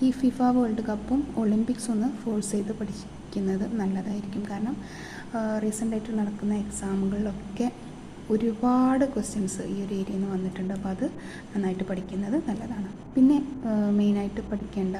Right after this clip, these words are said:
ഒരു ഏരിയ ആണ് നിയമനങ്ങൾ എന്ന് പറയുന്നത്. അതായത്, ആ, എന്താ പറയുക, കേന്ദ്രമന്ത്രിസഭ, സംസ്ഥാന മന്ത്രിസഭ, പിന്നെ റീസെൻ്റായിട്ട് ഉപതെരഞ്ഞെടുപ്പ് നടന്നിട്ടുള്ള സ്ഥലങ്ങളുണ്ട്. കേരളത്തിൽ തന്നെ ഇപ്പോൾ നിലമ്പൂർ,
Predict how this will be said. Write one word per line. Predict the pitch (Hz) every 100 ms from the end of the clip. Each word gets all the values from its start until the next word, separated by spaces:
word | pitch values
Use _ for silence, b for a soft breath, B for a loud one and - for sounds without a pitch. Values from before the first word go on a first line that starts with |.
| 196
ഒരു | 208 196
ഏരിയ | 190 185 190
ആണ് | 180 220 247
നിയമനങ്ങൾ | 196 190 185 185 185 185
എന്ന് | 190
പറയുന്നത്. | 190 190 190 190
അതായത്, | 202 190 190 311 B B B B B 214
ആ, | 196 190 190 196 208 214 202 202
എന്താ | 190 202 190
പറയുക, | 196 190 190 185 - -
കേന്ദ്രമന്ത്രിസഭ, | 208 202 202 190 202 - - 196
സംസ്ഥാന | 190 202 202 196 202
മന്ത്രിസഭ, | 196 190 - 190 202 202 B B B
പിന്നെ | - 214 214 208
റീസെൻ്റായിട്ട് | 208 214 214 214 214
ഉപതെരഞ്ഞെടുപ്പ് | 202 202 208 208 208 247 208 208 220
നടന്നിട്ടുള്ള | 214 202 202 - 208 208 - - - - -
സ്ഥലങ്ങളുണ്ട്. | - 202 185 185 190
കേരളത്തിൽ | 196 190 196 - 202
തന്നെ | 196
ഇപ്പോൾ | 202 202
നിലമ്പൂർ, | 202 208 214 208